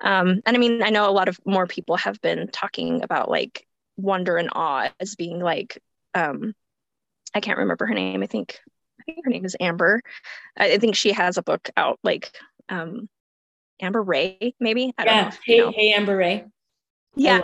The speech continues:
Speaker 2: love her. Yeah.
Speaker 1: Yeah, she has a book th-, called, like, I think Wonder or Wonder Over Worry or something, but it, like, it
Speaker 2: Mm.
Speaker 1: takes this principle of, like, of,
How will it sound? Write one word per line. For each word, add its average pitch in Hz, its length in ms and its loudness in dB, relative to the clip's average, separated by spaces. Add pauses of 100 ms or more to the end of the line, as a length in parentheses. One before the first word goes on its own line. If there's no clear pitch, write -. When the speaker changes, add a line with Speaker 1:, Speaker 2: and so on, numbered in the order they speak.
(140)
Speaker 2:
love 156 120 -2
her. 156 100 -2 (120)
Yeah. 147 360 -2 (360)
Speaker 1:
Yeah, 226 380 4
she 247 280 0
has 240 180 2
a 226 60 -2
book 180 420 -2
th-, - 360 -6 (640)
called, 185 280 0
like, 175 400 -2 (440)
I 190 80 2
think 214 220 -2
Wonder 190 560 0
or 175 360 -2
Wonder 202 440 -4
Over 185 160 -2
Worry 175 360 -4
or 190 80 -4
something, 180 420 -6
but 196 160 -4
it, - 100 -4
like, 160 220 -4
it 240 120 -2
Speaker 2:
Mm. 156 40 -12
Speaker 1:
takes 262 260 -6
this 247 180 -8
principle 185 560 -4
of, 180 160 -4
like, 156 320 -6 (640)
of, 170 220 -2